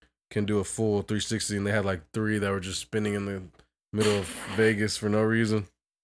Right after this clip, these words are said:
Speaker 2: Uh, they were, they were trying to do, like, a, those are gonna be featured in the new You Got Served
Speaker 1: Huh.
Speaker 2: movies and shit.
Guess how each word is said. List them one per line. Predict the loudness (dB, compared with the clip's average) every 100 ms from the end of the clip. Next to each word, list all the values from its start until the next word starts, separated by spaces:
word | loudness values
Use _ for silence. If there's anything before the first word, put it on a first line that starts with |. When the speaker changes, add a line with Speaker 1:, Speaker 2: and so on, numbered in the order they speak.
| _ -10 -6 -6 -2 4
Speaker 2:
Uh, | 6 8 8 4 0 _ _ -20 _ _ _ _
they | 2
were, |
they | 4 4 4
were | 6
trying | 6 6
to |
do, | 6
like, | 6 6
a, | 4 2
those | 4 4
are | 6
gonna | 4
be | 4
featured | 2 2 2 4
in | 4
the | 6
new | 6 6 4
You | 4 4
Got | 6 6 4
Served | 4 6 6 2 -8 -8
Speaker 1:
Huh. | 2 8 8 8
Speaker 2:
movies | 8 6 4
and | 2 0
shit. | 2 2 2